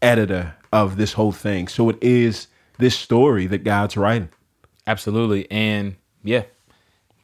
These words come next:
Speaker 2: David finds out, <laughs> right, about
Speaker 1: Yeah.
Speaker 2: Absalom's plans because Hushai is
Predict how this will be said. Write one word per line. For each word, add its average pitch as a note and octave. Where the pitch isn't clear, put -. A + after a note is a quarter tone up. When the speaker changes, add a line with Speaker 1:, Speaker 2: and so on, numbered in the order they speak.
Speaker 2:
David A#2
finds A2+
out, G2
<laughs> G2
right, G2+
about G2+
Speaker 1:
Yeah. A2
Speaker 2:
Absalom's G#2
plans G#2
because G2+
Hushai G2+
is A#2+